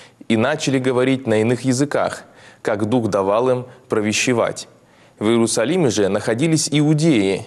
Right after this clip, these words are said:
люди набожные из всякого народа под небом.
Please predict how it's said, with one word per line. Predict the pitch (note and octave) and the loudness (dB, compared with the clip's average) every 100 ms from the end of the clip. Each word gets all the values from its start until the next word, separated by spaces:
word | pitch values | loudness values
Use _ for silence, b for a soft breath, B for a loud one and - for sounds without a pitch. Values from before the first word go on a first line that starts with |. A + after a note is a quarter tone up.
| - | -6
люди | A#2 A#2 A2 | 0 2 2
набожные | G#2 G#2+ C#3+ A#2+ F#2+ G2+ G2 F#2+ | 0 0 0 -2 0 0 0 -2
из | - G2+ | -2 -2
всякого | - C#3 C#3 A2+ | 0 0 2 2
народа | G#2+ G2+ A#2 C3 B2+ | 2 2 2 2 0
под | B2 A2+ | 0 -2
небом. | C3 A2+ F2 D#2+ | 0 0 0 -4